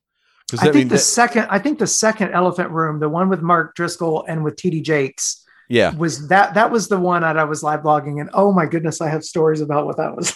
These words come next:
Speaker 2: <laughs> like. That, that was, uh, that was the, that was the only time that I actually had a conversation with Mark.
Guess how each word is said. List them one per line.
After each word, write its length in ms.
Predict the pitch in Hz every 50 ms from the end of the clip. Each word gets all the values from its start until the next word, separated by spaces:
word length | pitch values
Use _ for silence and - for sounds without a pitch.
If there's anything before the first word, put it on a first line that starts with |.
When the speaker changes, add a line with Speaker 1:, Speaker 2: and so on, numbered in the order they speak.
| - _
Speaker 2:
<laughs> 60 | -
like. 320 | 170 165 - 190 185 - -
That, 260 | - - 208 - - - - - - - - _ _ -
that 280 | 185 185 185 208 - 208
was, 460 | 175 175 165 165 165 160 156 - -
uh, 220 | 180 185 185 - -
that 160 | 170 226 247
was 200 | - 294 190 -
the, 260 | 233 208 196 196 - - -
that 140 | 220 277
was 120 | 349 311 -
the 140 | 302 226 214
only 260 | 214 240 254 247 226
time 220 | - 220 214 202
that 100 | 190 175
I 40 | 170
actually 360 | 165 165 170 - - 175 156
had 80 | 160 147
a 60 | 139
conversation 640 | - - 170 151 135 120 - 165 170 - 156 143
with 160 | - - - -
Mark. 320 | 214 - - - - -